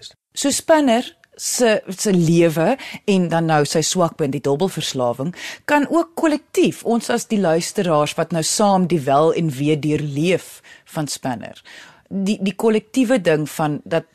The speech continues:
Speaker 2: dit is die spieël, dat ons almal het eintlik ook maar foute.
Speaker 1: Ja, en op daai manier is ons almal maar s-, Spanner. Ons almal ken vir Spanner, ons almal het dieselfde ervarings as Spanner, ons het dieselfde foute as Spanner.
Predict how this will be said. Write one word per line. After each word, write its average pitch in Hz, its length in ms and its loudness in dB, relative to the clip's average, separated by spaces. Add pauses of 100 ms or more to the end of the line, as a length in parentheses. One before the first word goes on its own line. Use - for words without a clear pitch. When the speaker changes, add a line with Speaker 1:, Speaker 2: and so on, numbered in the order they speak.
Speaker 2:
dit 165 220 -6
is 156 60 -6
die 170 100 -4
spieël, 156 640 -2 (260)
dat 175 160 -4
ons 175 120 -4
almal 190 220 2
het 151 140 -2
eintlik 170 240 0
ook 156 140 -4
maar 139 120 -6
foute. - 460 -4 (540)
Speaker 1:
Ja, 101 380 0 (320)
en 110 160 -2
op 104 120 -2
daai 104 220 0
manier 123 360 -2
is - 260 -4 (640)
ons - 200 -4
almal 165 240 0
maar 107 320 -2 (120)
s-, - 320 -4
Spanner. - 560 -2 (1000)
Ons 117 120 -4
almal 156 240 2
ken 92 200 -2
vir 85 120 -8
Spanner, 87 400 -6
ons 107 180 -6
almal 117 280 -4
het - 560 -6
dieselfde 110 360 -2
ervarings 135 640 -2
as 78 140 -4
Spanner, - 440 -12
ons - 140 -12
het 104 100 -6
dieselfde 117 280 -6
foute 143 420 -4
as - 160 -12
Spanner. - 360 -16